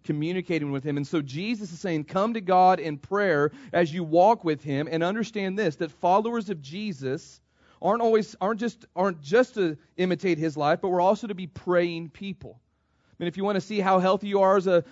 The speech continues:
follower of Jesus, look at your prayer life, 'cause we're to be praying people. And part of the living the life of a follower of Jesus is to love like him,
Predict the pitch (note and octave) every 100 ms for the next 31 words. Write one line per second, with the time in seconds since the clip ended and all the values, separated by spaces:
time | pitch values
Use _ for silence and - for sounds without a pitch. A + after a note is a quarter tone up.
0 | _ F#3+ F3+ F#3+ F3+ D3 F3 G3+ F3 C#3+
1 | E3 F3+ - E3 - F3 F#3+ D#3+ A2+ A#2
2 | D3+ D3+ F#3 F3+ F3+ - D#3+ E3 D#3 -
3 | D#3 D3 B2+ _ _ _ _ _ _ _
4 | _ _ _ _ _ _ _ F3 D#3 A3+
5 | G#3+ G3 F3 F#3+ G#3+ G3+ F#3+ F#3 G3 G3
6 | F3 E3+ F#3+ G3 F#3+ E3+ C#3 G3 G3+ E3+
7 | E3+ D#3 F3+ D3 C#3 D#3+ G3 F#3+ D3 D#3
8 | D3 - D3 A2+